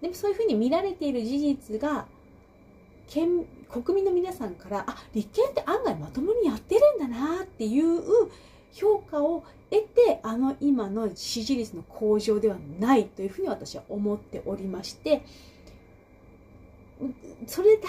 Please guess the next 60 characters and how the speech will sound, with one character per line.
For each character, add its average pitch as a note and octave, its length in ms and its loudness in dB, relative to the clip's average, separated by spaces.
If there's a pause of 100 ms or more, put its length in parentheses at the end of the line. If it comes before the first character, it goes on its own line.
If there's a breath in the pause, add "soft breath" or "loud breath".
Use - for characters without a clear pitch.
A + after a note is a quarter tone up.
け A#4+ 120 6
自 C#4 180 -2
民 B3+ 240 0
党 A#3+ 280 -4
さ A#3 220 -10
ん A#3 180 -4
の、 A4+ 260 -4 (400)
ま G#3 100 -8
あ、 - 40 -6
支 - 180 -8
持 G#3 180 -6
率、 F#3+ 380 -12 (280)
す-、 - 300 -8 (100)
自 G#3+ 160 -6
民 A3+ 180 0
党 A3+ 100 -4
さ A3 140 -10
ん - 100 -8
へ E4+ 40 2
の F#4+ 120 4
失 - 280 -6 (120)
墜、 F3+ 220 -4
信 G#3 300 -2
頼 F#3+ 180 -4
の C4+ 80 2
失 D#3+ 220 -4 (160)
墜 C4 60 -6
と G4 60 -2
い F#4+ 40 -2
う - 20 -2
の E4+ 80 0
が - 140 -2
大 F3+ 260 -8
き - 80 -16
い。 G3+ 80 -12
代 - 100 -12
わ C4 80 -2
り D4 100 0
に、 C#4+ 80 -2 (420 loud breath)
じ - 120 -8
ゃ - 100 -4
あ - 20 -4
も A3+ 220 0
う、 G#3+ 40 2
も G#3 140 0
う G3+ 40 -2
し - 120 -8
ょ B3 60 -4
う A3 60 -4
が A#3 100 -6
な D4+ 100 0
い A#4+ 100 -2
か A#4 120 -2
ら、 F#4+ 160 2 (460 loud breath)
野 A#3+ 120 -2
党 G3+ 280 -6
第 A3+ 320 0
一 A#3+ 80 -8 (120)
党 A3+ 160 0
に、 G#3 160 -4